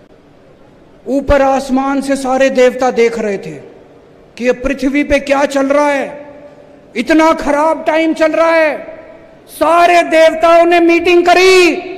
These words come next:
और सारे देवता मिलके शिवजी महाराज के पास गए।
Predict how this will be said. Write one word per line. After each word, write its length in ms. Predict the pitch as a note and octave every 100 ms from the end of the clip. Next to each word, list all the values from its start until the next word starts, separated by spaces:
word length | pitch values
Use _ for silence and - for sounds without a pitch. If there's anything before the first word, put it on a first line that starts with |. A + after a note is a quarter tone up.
| - - - - - - - -
और 140 | D#4
सारे 500 | D#4 D#4+ E4+ F4+ F4
देवता 500 | F4 D#4+ E4 E4 E4
मिलके 400 | D#4 D#4+ D4+ D#4
शिवजी 380 | D#4 C#4+ A#3 C#4+
महाराज 460 | C4+ A3+ B3 B3 B3
के 80 | A3+
पास 300 | G#3+ G3+ D#3
गए। 120 | D#3+